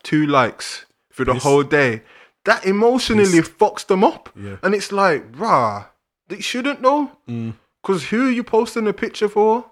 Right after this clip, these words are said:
Speaker 1: Yourself or for the people?
Speaker 2: To just, I don't know.
Speaker 1: It should be for yourself.
Speaker 2: It's
Speaker 1: Anything
Speaker 2: like
Speaker 1: you post on there, it should be yourself. But
Speaker 2: Yeah.
Speaker 1: then you get people on social media like, "Oh, I just post what I wanna post for me."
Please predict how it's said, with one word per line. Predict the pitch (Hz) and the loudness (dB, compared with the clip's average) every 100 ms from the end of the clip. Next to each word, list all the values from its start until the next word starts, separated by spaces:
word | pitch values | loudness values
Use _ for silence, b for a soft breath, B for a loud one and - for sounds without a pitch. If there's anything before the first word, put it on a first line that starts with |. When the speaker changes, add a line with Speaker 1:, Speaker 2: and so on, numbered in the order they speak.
| - | -8
Speaker 1:
Yourself | 151 170 214 190 117 117 - | -6 -4 0 0 0 -2 -6
or | 135 143 131 | 0 0 0
for | - | -2
the | 123 | -4
people? | - 151 185 - 185 190 _ _ _ _ _ _ _ _ _ | -2 -4 -4 -2 -4 -4 _ _ _ _ _ _ _ _ _
Speaker 2:
To | - | -20
just, | 90 92 - 95 | -20 -18 -16 -18
I | |
don't | 95 92 | -16 -14
know. | 90 95 147 | -14 -12 -10
Speaker 1:
It | |
should | 165 254 285 | -4 -2 -2
be | 226 | -2
for | - 151 | -2 -2
yourself. | 117 - 156 208 - - _ | -4 -2 0 0 -4 -16 _
Speaker 2:
It's | 92 180 | -2 0
Speaker 1:
Anything | 240 247 233 | 2 0 -2
Speaker 2:
like | 196 | 0
Speaker 1:
you | 233 | -2
post | - 185 175 170 | 0 0 0 0
on | 139 | 0
there, | 123 | -2
it | 113 | -4
should | 147 | -8
be | 127 | -8
yourself. | 123 123 143 B - | -4 0 0 B -6
But | |
Speaker 2:
Yeah. | 147 | -2
Speaker 1:
then | 170 | 0
you | 170 | 2
get | - - | 0 0
people | 208 202 | -4 0
on | 180 | 0
social | 170 165 147 | -2 -4 -4
media | 143 131 131 | -4 -2 -2
like, | 123 B - | -2 B -10
"Oh, | 180 - | -8 -2
I | 202 | 0
just | 240 151 | 0 -2
post | 135 123 - | -4 -4 -6
what | - | -6
I | 226 | -4
wanna | 190 127 | -4 -4
post | - 127 - | -4 -6 -6
for | 110 | -6
me." | 208 156 | -4 -4